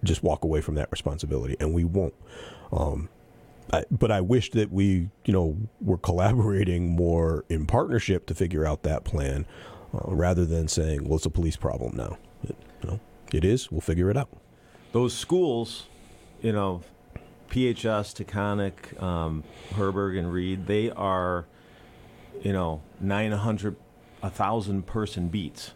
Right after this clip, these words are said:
Speaker 1: Right.
Speaker 2: during the day. Those,
Speaker 1: Yeah.
Speaker 2: and, and that is, you know, a large population to, um, you know, pull police services away from.
Speaker 1: And one of the things that came up with the Coffee with a Cop was that,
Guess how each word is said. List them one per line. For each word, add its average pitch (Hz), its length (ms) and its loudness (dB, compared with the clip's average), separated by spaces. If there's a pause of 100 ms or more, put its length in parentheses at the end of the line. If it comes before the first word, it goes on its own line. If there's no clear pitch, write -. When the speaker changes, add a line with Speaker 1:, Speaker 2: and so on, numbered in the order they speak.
(220)
Speaker 1:
Right. 82 280 2
Speaker 2:
during 95 300 0
the 85 100 0
day. 73 360 -4
Those, 98 240 2
Speaker 1:
Yeah. - 220 -4 (140)
Speaker 2:
and, 101 180 -4
and 101 180 0
that 110 280 -2
is, 95 460 -2 (380)
you 101 60 -2
know, 85 180 0
a - 20 0
large 98 440 0
population 92 920 -4 (100)
to, 82 460 -2 (580)
um, 78 540 -2 (800)
you 92 80 -2
know, 78 180 -2 (360)
pull 98 420 0 (680)
police 101 280 -2
services 90 520 -4
away 80 240 -2
from. - 340 -10 (580)
Speaker 1:
And 110 240 2
one 135 160 4
of 139 60 4
the 113 80 2
things 101 240 2
that 92 80 -2
came 98 220 2
up 92 120 0
with 90 100 0
the 87 80 0
Coffee 87 280 0
with 78 140 0
a 80 60 -2
Cop - 360 0
was 82 220 -2
that, 80 260 0